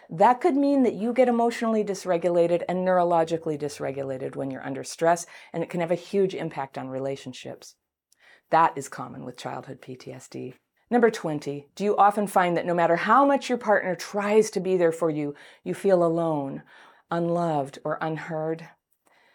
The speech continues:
If you relate to a lot of these signs, you might be feeling shocked or sad right now, but you might also feel just a little bit relieved to know that childhood P T S D is a thing, and this is how it can affect people.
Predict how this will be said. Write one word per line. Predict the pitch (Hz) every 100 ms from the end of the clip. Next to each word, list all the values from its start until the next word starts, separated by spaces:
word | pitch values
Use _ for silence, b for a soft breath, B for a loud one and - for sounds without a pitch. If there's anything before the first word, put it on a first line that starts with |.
| b b 208
If | 214
you | 262
relate | 302 294 214 190 208
to | - 185
a |
lot | 170 160
of | 165
these | 175 160
signs, | - 151 147 147
you | 165
might | 156 156
be | 156
feeling | 160 147 143 139 151
shocked | - - 202 180 -
or | 143
sad | - 160 160 165
right | 165 160
now, | 165 160
but | 156 156
you | 170
might | 185 196
also | 180 180 185
feel | - 170 165
just | 165 -
a |
little | 151 165 180
bit | 165 147
relieved | 151 156 151 143
to | -
know | 160 156 151 151 B B B B B B B _
that | 170 175
childhood | - 208 202 208 208
P | 185 202
T | 196
S | 190
D | 190 180
is | 170
a | 156
thing, | - 180 151 135 139
and | 147 147
this | 175 170
is | 175 156
how | 156 147
it | 143
can | - 143
affect | - 135 -
people. | - 127 139 131